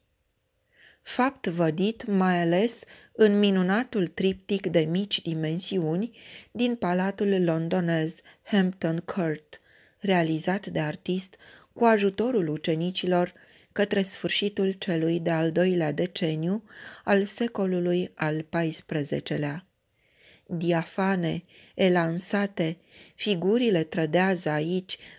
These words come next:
întărirea în continuare a înrăuririlor gotice.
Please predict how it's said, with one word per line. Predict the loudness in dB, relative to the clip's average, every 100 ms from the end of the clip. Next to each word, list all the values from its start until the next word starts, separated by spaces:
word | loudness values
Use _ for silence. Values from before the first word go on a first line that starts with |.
| -4
întărirea | 0 2 2 2 2 2 2 0
în | -2
continuare | -4 -6 -4 -4 0 2 4 2 0 -14 -14
a | -2 0
înrăuririlor | 2 2 2 0 2 2 2 2 2 0
gotice. | 0 0 0 -8 -8 -6 -6